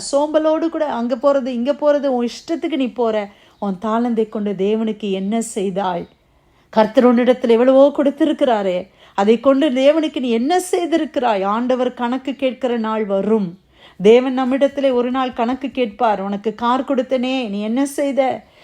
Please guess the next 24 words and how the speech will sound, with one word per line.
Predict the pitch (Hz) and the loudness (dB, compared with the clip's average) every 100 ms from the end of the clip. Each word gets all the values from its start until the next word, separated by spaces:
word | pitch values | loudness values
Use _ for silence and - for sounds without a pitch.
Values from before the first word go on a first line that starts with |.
| - | -4
உனக்கு | 214 202 220 | -2 0 4
இவ்வளோ | 269 | 4
பெரிய | 277 285 262 | 4 2 0
வீட்டை | 233 277 285 | 0 0 0
நான் | 277 247 | -2 -2
கொடுத்தேன், | 254 277 294 269 | -2 -2 -2 -4
நீ | 233 | -2
என்ன | 233 262 330 | -2 0 0
செய்த? | - 330 277 233 | -2 -4 0 0
உனக்கு | 208 202 233 | 0 -4 -4
இவ்வளோ | 240 285 285 | 4 6 6
படிப்பு | 277 262 330 294 | 2 0 0 0
அறிவை | 277 294 302 | 0 -2 -2
கொடுத்தனே, | 262 254 277 285 277 294 226 - - - | -2 -2 -4 -4 -4 -4 -6 -10 -8 0
உனக்கு | 247 214 262 | 2 2 4
இவ்வளோ | 294 | 4
பணத்தை | 285 262 277 302 330 | 4 0 0 0 -2
கொடுத்தனே, | 277 269 - 285 294 | -2 -4 -2 -4 -2
ஆஸ்திகளை | 277 247 330 - 339 311 302 | -2 -2 -4 -4 -4 0 0
கொடுத்தனே, | - 254 269 277 277 269 | 0 0 0 0 0 -2
நண்பர்களை | 233 247 294 320 320 302 | -2 0 4 4 2 0
கொடுத்தனே, | 285 262 - 247 254 226 185 | 0 0 -2 -2 -2 -4 -4
என்ன | 190 202 226 240 254 | -4 -2 -2 -2 -4
செய்தாய்? | - 233 226 202 214 208 185 | -8 -10 -8 -4 -4 -4 -6